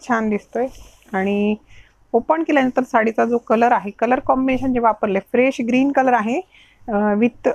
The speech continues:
blue contrast. पण पूर्ण साडी ओपन करतो या ठिकाणी. मसराईज कॉटन सिल्कमध्ये ही साडी आहे. सॉफ्ट आहे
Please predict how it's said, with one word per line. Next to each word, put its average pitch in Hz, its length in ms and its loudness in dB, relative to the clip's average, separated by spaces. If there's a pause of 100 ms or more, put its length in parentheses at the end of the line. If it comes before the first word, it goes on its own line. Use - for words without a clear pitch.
(200)
blue 226 220 2 (100)
contrast. 156 640 -6 (1400)
पण 220 120 -2
पूर्ण 247 260 0
साडी 247 240 2
ओपन 247 280 2
करतो 254 280 0
या 233 120 2
ठिकाणी. 240 400 -2 (1120)
मसराईज 277 460 2
कॉटन 277 420 0
सिल्कमध्ये 262 760 0
ही 277 160 -2
साडी 233 280 0
आहे. 226 260 0 (640)
सॉफ्ट 285 460 0
आहे 269 120 2